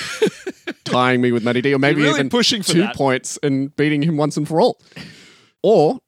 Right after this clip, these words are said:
Speaker 2: as I mentioned earlier, did you like the movie?
Speaker 1: Yeah.
Speaker 2: Did you hate the movie? Give
Speaker 1: What
Speaker 2: us a
Speaker 1: was your,
Speaker 2: review.
Speaker 1: what was your opinions of the movie? Did you think it was very obvious the direction they would go in it, or
Speaker 2: Can
Speaker 1: were you
Speaker 2: you,
Speaker 1: surprised?
Speaker 2: can you rank all the movies?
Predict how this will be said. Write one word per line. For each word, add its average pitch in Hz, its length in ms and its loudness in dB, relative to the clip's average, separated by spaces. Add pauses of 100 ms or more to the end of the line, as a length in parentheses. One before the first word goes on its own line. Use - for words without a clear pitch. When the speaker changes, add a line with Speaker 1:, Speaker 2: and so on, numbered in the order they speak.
Speaker 2:
as 139 140 -2
I 127 60 2
mentioned 123 280 -2
earlier, 123 240 2
did 143 220 -6
you 147 80 -2
like 127 260 -2
the 135 80 -6
movie? 147 480 -4
Speaker 1:
Yeah. 226 400 -2
Speaker 2:
Did 160 160 -4
you 165 100 -2
hate 185 220 -2
the 143 80 -8
movie? 87 320 -6 (140)
Give 247 80 0
Speaker 1:
What 196 120 2
Speaker 2:
us 247 60 0
a 220 80 2
Speaker 1:
was - 0 -
your, 202 80 4 (100)
Speaker 2:
review. 254 220 -2
Speaker 1:
what 208 160 0
was 311 160 -4
your 247 80 -4
opinions 180 460 -6
of 143 140 -4
the 123 100 -6
movie? 123 340 -2
Did 139 260 -4
you 160 120 -2
think 160 320 -4
it 151 100 -8
was 131 160 -4
very 131 220 -2
obvious 120 400 -4
the 120 80 -6
direction 113 360 -6
they 107 100 -6
would 107 140 -6
go 147 160 -4
in 175 80 -4
it, 110 120 -8
or 123 140 0
Speaker 2:
Can 143 60 0
Speaker 1:
were 143 60 0
you 147 160 0
Speaker 2:
you, - 60 2
Speaker 1:
surprised? 175 600 -6
Speaker 2:
can 151 140 -2
you 143 160 0
rank 120 420 0
all 117 160 0
the 104 120 -4
movies? 101 580 -4